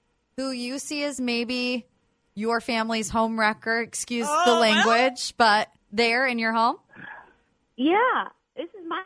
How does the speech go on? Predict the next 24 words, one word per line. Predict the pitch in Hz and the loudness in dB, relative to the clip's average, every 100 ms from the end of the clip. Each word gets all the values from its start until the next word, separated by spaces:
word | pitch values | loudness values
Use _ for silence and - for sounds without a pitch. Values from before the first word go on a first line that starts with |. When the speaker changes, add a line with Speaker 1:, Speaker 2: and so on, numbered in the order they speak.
| 554 | -8
Speaker 3:
Christmas. | - 247 - 233 196 226 - 320 | -4 -4 -4 -6 -6 -6 -14 -18
<laughs> | - | -6
I | 330 302 | -2 -2
want | 330 - | -4 -8
a | 302 | -6
nice | 302 508 _ | -4 -6 _
Christmas. | - 240 - 180 151 - | -6 -6 -4 -8 -6 -2
I | 277 | -2
don't | 339 | 0
want, | 330 330 - _ _ _ | 0 -2 -4 _ _ _
you, | - 320 285 | -10 -10 -2
you | 349 | 0
know | 403 | 0
what | 415 | -2
I | 311 | -6
mean? | 320 427 - | -6 -6 -4
I | 285 320 | -6 -2
want | 349 359 | -4 -4
the | 330 | -8
people | 320 330 339 | -8 -8 -8
that | 302 294 | -4 -4
I | 302 | -4
want | 320 415 - | -6 -8 -6
there. | 185 - - | -8 -6 -10